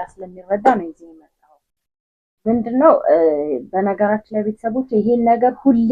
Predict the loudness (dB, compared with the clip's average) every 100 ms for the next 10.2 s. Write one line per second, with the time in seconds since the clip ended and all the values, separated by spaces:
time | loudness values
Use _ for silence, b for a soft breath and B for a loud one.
0 | 2 0 -2 -8 -14 -20 _ _ _ _
1 | _ 2 4 4 0 -2 -4 -2 -4 0
2 | 0 0 -2 -2 0 2 2 0 -4 -8
3 | -16 -12 -8 -4 -4 -4 _ _ -14 -12
4 | -10 -12 -16 -20 -20 _ _ _ _ _
5 | _ _ _ _ _ _ 0 4 6 4
6 | 4 2 2 0 0 -2 2 2 2 0
7 | 0 0 -2 -4 -4 -2 0 0 0 -4
8 | -12 -18 -6 -4 -2 -4 -4 -6 -6 -14
9 | -12 -14 -12 -8 -6 -4 -2 -2 -2 -6
10 | -6 -14